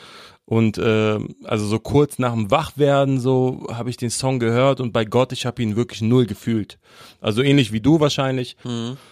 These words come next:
Speaker 1: Und irgendwann im Laufe des Tages, als ich deutlich wacher war, war ich im Auto und hab mir das Ding im Auto angehört. Bei guter Anlage, es war auch natürlich, muss man sagen, das Setting hat gestimmt, es war bewölkter Himmel, so. Und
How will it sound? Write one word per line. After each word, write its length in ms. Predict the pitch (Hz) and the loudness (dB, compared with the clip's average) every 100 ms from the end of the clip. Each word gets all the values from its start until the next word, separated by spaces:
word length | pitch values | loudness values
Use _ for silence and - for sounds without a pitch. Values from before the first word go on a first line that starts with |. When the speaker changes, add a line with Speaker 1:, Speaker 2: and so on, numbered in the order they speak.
| _ _ | _ _
Speaker 1:
Und 180 | 131 135 | 0 4
irgendwann 340 | 190 175 170 | 4 4 2
im 100 | 160 | 2
Laufe 260 | 156 185 165 | 2 2 0
des 140 | 156 | -6
Tages, 300 | - 175 170 | -4 -4 -4
als 140 | 143 135 | -8 -6
ich 140 | 135 | -2
deutlich 380 | 143 156 147 127 | -2 -2 -2 -2
wacher 320 | 160 170 143 | 0 0 0
war, 280 | 139 156 - _ | 2 0 -4 _
war 200 | - 120 | -4 0
ich 120 | 135 143 | 2 0
im 100 | 123 | 0
Auto 380 | 147 175 196 | 4 4 4
und 160 | 170 139 | 0 0
hab 140 | 147 | -2
mir 140 | - 143 | -2 -4
das 180 | 131 - | -4 -2
Ding 160 | 143 | -2
im 100 | 135 | -2
Auto 440 | - 143 156 - 104 | 0 0 2 2 0
angehört. 520 | 101 98 95 95 - _ | -2 -4 -2 -4 -6 _
Bei 120 | 107 | -4
guter 360 | 104 160 - - | 0 0 0 0
Anlage, 720 | 160 170 156 156 143 143 147 - _ _ _ | 2 4 4 2 0 -2 -4 -12 _ _ _
es 180 | - - | -8 0
war 100 | 135 | 4
auch 140 | 139 | 4
natürlich, 520 | 131 120 135 120 120 | 2 0 2 2 2
muss 160 | 117 117 | 0 0
man 120 | 117 | 0
sagen, 180 | 113 113 | 0 0
das 160 | 104 - | 0 -2
Setting 260 | 131 131 | -2 0
hat 140 | 120 - | -2 -2
gestimmt, 480 | - - 117 113 | -6 0 0 0
es 160 | - - | -8 -2
war 180 | 110 107 | 0 0
bewölkter 480 | 98 98 113 - 98 | -2 2 2 2 0
Himmel, 420 | 120 135 120 113 | 4 4 4 2
so. 280 | 104 107 104 - - - _ _ | 0 0 -2 -10 -20 -20 _ _
Und 220 | 113 117 | 0 0